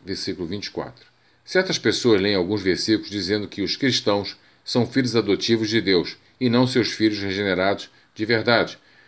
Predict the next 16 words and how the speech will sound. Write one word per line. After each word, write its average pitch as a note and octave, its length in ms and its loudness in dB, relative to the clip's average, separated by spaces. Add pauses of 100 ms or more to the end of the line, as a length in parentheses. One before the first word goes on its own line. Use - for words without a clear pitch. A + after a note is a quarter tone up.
(240)
Mas C3+ 240 2
isso B2+ 240 4
é G#2+ 40 0
baseado G2 640 2 (240)
em A#2 80 0
um A2+ 60 2
mal-entendido. F#2+ 760 0 (260)
Para B2 140 -2
saber A2+ 260 2
mais, F#2+ 380 0 (240)
leia B2+ 200 4
a B2+ 40 4
seção G#2+ 680 -2
Adoção C3+ 760 2 (220)
ou C#3+ 80 4
Filiação B2 760 2